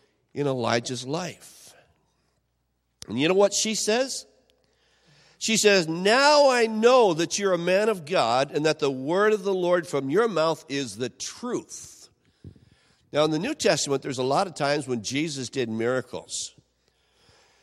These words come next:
And the reason he did that was so that people would understand the truth of what the Bible says and what, what Jesus is and who God is.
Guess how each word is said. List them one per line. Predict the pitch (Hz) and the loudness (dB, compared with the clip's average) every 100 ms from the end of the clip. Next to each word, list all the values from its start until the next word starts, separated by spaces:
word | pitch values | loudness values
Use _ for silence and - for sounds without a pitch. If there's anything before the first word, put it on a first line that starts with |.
| _ _ - | _ _ -8
And | 110 | -4
the | 127 | -2
reason | 226 277 233 | -2 -2 0
he | 180 | 0
did | 151 147 175 | 0 0 0
that | 127 113 117 | 0 -2 -2
was | 123 - | -2 -2
so | 131 120 | 0 2
that | 120 117 - | 0 -2 -6
people | 185 208 208 196 | -8 -6 -4 -2
would | 127 120 - | -2 -4 -4
understand | 156 196 185 - - 143 143 147 147 127 95 | -4 -4 -6 -6 -2 -2 0 0 -2 -4 -10
the | 104 | -10
truth | - - - 156 101 - - - - _ _ _ _ | -8 -12 -6 -4 -4 -8 -20 -20 -20 _ _ _ _
of | - 95 | -12 -6
what | 117 | -4
the | 113 | -4
Bible | 92 117 127 123 | -4 0 0 -2
says | - 123 113 | -2 -2 -2
and | 110 | -2
what, | 113 107 | -4 -2
what | 113 | -6
Jesus | 87 110 156 127 127 135 | -4 -6 -6 -6 -6 -2
is | 131 113 | -2 -2
and | |
who | 98 123 | -6 -6
God | 107 113 117 - | -2 -2 -2 -8
is. | 113 107 87 - - - | -12 -14 -14 -12 -10 -12